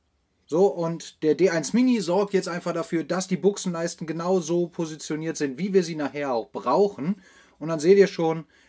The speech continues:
ich kann die Platine umdrehen, ohne dass hier irgendwas rausfällt. Das wird automatisch durch den D eins Mini jetzt schon fixiert. Wir klemmen das trotzdem mal sicherheitshalber ein bisschen fest,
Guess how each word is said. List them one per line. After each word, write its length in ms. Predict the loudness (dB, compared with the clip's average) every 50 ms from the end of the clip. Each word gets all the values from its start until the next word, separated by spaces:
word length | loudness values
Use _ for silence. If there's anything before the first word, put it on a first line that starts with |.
| _ _ _ _ _ _ _ _ -6
ich 160 | -6 -4 0
kann 180 | 0 2 4
die 60 | 4 2
Platine 380 | 2 0 -2 0 -2 -4 -4
umdrehen, 440 | -4 -2 -2 -2 -2 0 -2 -4 -4 -2
ohne 380 | 0 4 6 6 6 6 2 0
dass 300 | 0 0 0 0 -2 -4
hier 200 | -2 -2 0 0
irgendwas 540 | 0 -2 0 -2 -2 0 0 -2 -2 0 2
rausfällt. 400 | 2 2 2 2 -2 -4 -2 -2
Das 140 | -4 -2
wird 160 | -2 -4 -2 0
automatisch 680 | -2 -2 -2 -2 -4 -4 -4 -6 -8 -12 -14 -14 -6
durch 220 | -4 -4 -4 -2 -4
den 160 | -6 -4 0
D 120 | 0 -2
eins 240 | 0 -2 -6 -6 -6
Mini 240 | -6 -4 -4 -2 -2
jetzt 200 | -2 -2 -2 -2
schon 200 | -4 -2 -4 -4
fixiert. 640 | -6 -10 -12 -10 -10 -6 0 2 2 2 0 -4 _ _ _ _ _ _ _ _ _
Wir 100 | -10 -8
klemmen 240 | -2 0 0 0 0
das 160 | -2 -2 -2
trotzdem 460 | -4 -2 -2 -2 -2 -2 -4 -2 -2 0
mal 180 | 0 -2 -2
sicherheitshalber 640 | -2 -4 -4 -2 -4 -4 -4 -6 -6 -8 -6 -6 -6
ein 80 | -8 -4
bisschen 400 | -6 -6 -6 -6 -12 -16 -18 -16
fest, 480 | -8 -6 -4 -4 -4 -6 -8 -12 -18